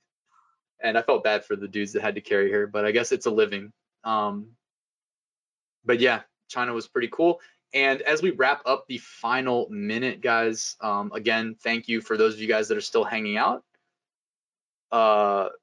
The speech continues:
Mikal, uh, the link to the, um, A M Z Scout bundle, I will drop in the chat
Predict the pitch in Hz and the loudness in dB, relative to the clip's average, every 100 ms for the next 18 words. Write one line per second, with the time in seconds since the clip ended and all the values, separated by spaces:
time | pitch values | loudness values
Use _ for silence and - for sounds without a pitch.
0 | _ _ 113 117 113 110 127 131 156 - | _ _ -10 -6 -6 -2 -4 0 0 2
1 | 277 156 233 _ _ - 113 110 113 120 | 0 -4 -8 _ _ 0 2 2 0 -2
2 | 120 117 113 123 _ _ 117 147 202 208 | 0 0 0 -4 _ _ -2 0 -2 -4
3 | - _ - 175 165 147 151 151 143 135 | -20 _ -6 0 0 -2 -10 -6 -4 -2
4 | 131 123 _ _ _ _ _ _ _ _ | -2 -4 _ _ _ _ _ _ _ _
5 | 113 110 101 101 104 107 _ _ _ _ | 2 2 2 -2 -8 -14 _ _ _ _
6 | _ _ _ 139 139 123 131 - 170 151 | _ _ _ 2 2 0 -4 0 0 0
7 | 139 165 175 180 175 170 _ - 131 139 | 0 0 4 4 4 0 _ 0 2 2
8 | 123 123 127 - 123 113 - - 123 131 | 2 2 2 -4 -8 -8 -6 -4 0 0
9 | - | -2